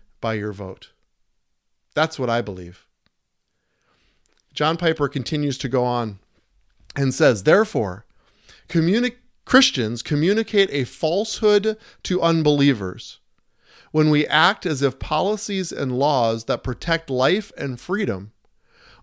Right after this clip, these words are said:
are more precious than being a certain kind of person. The church is paying dearly and will continue to pay for our communicating this falsehood year after year."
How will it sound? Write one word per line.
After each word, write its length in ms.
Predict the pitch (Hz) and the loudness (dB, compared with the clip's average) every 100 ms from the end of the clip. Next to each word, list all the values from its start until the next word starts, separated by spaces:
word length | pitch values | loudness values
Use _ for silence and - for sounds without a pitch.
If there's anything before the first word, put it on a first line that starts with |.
| - | 2
are 240 | 165 151 | 6 6
more 420 | 143 156 233 302 | 6 4 4 4
precious 880 | 302 - 220 233 - 95 101 - - _ _ _ _ _ | -2 0 2 2 0 -6 -10 -16 -18 _ _ _ _ _
than 220 | 165 147 | 2 4
being 680 | 123 214 196 120 113 117 135 _ _ - | 2 2 4 2 -2 -6 -12 _ _ -6
a 120 | 147 | -4
certain 540 | 139 202 202 - 190 | 0 0 0 -2 -6
kind 420 | 185 - 151 151 135 | -4 0 2 2 -2
of 180 | 123 | -6
person. 540 | - 175 170 - 90 95 _ _ _ _ _ _ _ _ _ _ _ | -6 -6 -4 -6 -10 -14 _ _ _ _ _ _ _ _ _ _ _
The 100 | 165 | 0
church 400 | 151 - 233 233 | 2 2 2 2
is 140 | 208 - | -2 0
paying 380 | 175 165 143 | 0 2 2
dearly 460 | 123 185 220 156 123 | 0 2 2 2 0
and 140 | 120 | 0
will 140 | 131 160 | -2 -2
continue 580 | 160 139 - 247 262 160 | -4 -6 -4 -2 -2 -4
to 140 | - | -6
pay 400 | - 98 87 98 _ - - | -4 -4 -4 -10 _ -20 -20
for 220 | - 165 147 | -4 4 4
our 100 | 143 | 4
communicating 800 | 151 151 185 208 202 180 160 131 | 2 0 0 -2 0 0 0 0
this 200 | 131 - | -2 -2
falsehood 720 | - 175 190 - 98 90 - _ _ _ _ _ - | -2 -2 -2 -4 -6 -6 -12 _ _ _ _ _ -14
year 580 | 117 156 170 165 170 - _ _ _ _ | -4 0 0 -2 -6 -16 _ _ _ _
after 340 | 135 139 - 127 | -4 -2 -4 -6
year." 440 | 117 117 101 107 | -4 -6 -6 -14